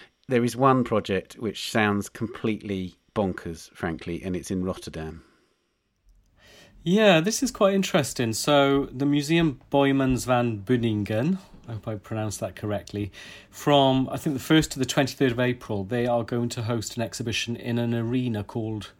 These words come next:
Speaker 2: Ahoy, A H O Y, which is also in the centre of Rotterdam. And you will not be able to go in on foot. You will have to drive an electric car around this arena. So I think this arena must be similar to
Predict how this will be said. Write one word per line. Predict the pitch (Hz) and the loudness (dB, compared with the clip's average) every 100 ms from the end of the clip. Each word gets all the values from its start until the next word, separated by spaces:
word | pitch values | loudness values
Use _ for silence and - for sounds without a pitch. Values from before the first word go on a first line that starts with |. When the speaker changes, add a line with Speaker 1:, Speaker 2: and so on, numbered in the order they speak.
| _ - - - - | _ -20 -20 -20 -4
Speaker 2:
Ahoy, | 127 131 127 165 196 190 | 0 0 2 2 2 0
A | - 110 120 | -4 -2 -2
H | 117 - | -2 -4
O | 113 | -4
Y, | 110 120 98 95 | 0 0 -2 -4
which | 101 107 - | -8 -8 -6
is | 113 | -4
also | 113 - 113 101 104 - | -4 -4 -2 -2 -6 -8
in | 101 | -8
the | |
centre | - 104 92 | -6 -8 -8
of | 92 | -8
Rotterdam. | 95 - 95 92 92 - _ - - - - - _ _ | -8 -8 -10 -10 -10 -14 _ -20 -20 -20 -20 -20 _ _
And | 123 117 113 104 - 110 - _ | -2 0 0 -4 -10 -18 -20 _
you | 135 127 139 | -4 0 2
will | 135 151 156 | 4 4 6
not | 151 131 | 4 2
be | |
able | 127 | 0
to | 107 - | -2 -4
go | 117 | -2
in | 110 | 0
on | 107 | -4
foot. | - 113 - - - | -4 -6 -6 -8 -10
You | 120 117 | -6 -2
will | 123 | -2
have | 107 131 127 | -2 -4 -4
to | 131 | -10
drive | - 117 104 104 107 - - | -2 0 0 -2 -6 -10 -8
an | 123 | -4
electric | 113 113 - 120 | -2 -4 -8 -12
car | - 123 107 98 98 120 | -6 -4 -2 -4 -6 -8
around | 110 110 107 | -6 -4 -4
this | 104 110 | -6 -6
arena. | 104 110 107 101 90 | -6 -4 -4 -8 -10
So | - 127 | -4 -2
I | |
think | 175 185 | 0 0
this | 175 139 | -2 0
arena | 135 139 120 | 0 0 0
must | 110 - | -4 -4
be | |
similar | 113 - 123 113 113 | -4 -2 -2 -2 -4
to | - 120 110 | -4 -4 -4